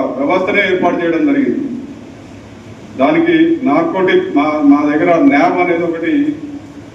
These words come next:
స్టేట్లో ఏర్పాటు చేసే, ఏర్పాటు చేయడం జరిగింది. దానికి ఒక అడిషనల్, ఆ, డీజీ స్థాయిలో కూడా ఒక కమిటీ ఏర్పాటు చేసి జిల్లాలలో రెండు జిల్లాలకు ఒక డీఎస్పీ, అదేవిధంగా కొంతమంది ఆఫీసర్స్ తోటి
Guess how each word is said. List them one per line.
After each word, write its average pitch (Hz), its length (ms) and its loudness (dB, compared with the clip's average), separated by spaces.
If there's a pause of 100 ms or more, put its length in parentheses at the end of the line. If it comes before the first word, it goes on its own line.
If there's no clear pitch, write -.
(240)
స్టేట్లో 180 440 2
ఏర్పాటు 170 260 2
చేసే, 160 500 2
ఏర్పాటు 165 240 2
చేయడం 156 320 2
జరిగింది. 156 380 4
దానికి 156 440 4 (640)
ఒక 131 100 0
అడిషనల్, 190 500 0 (1300)
ఆ, 139 440 2
డీజీ 175 340 4
స్థాయిలో 180 340 2
కూడా 180 240 4
ఒక 151 320 -2
కమిటీ 180 320 2
ఏర్పాటు 160 380 0
చేసి 156 220 0 (200)
జిల్లాలలో 165 880 2 (220)
రెండు 156 160 -2
జిల్లాలకు 165 600 0 (540)
ఒక 135 440 0
డీఎస్పీ, 175 640 2 (680)
అదేవిధంగా 170 880 2
కొంతమంది 285 380 2
ఆఫీసర్స్ - 540 -2
తోటి 156 400 4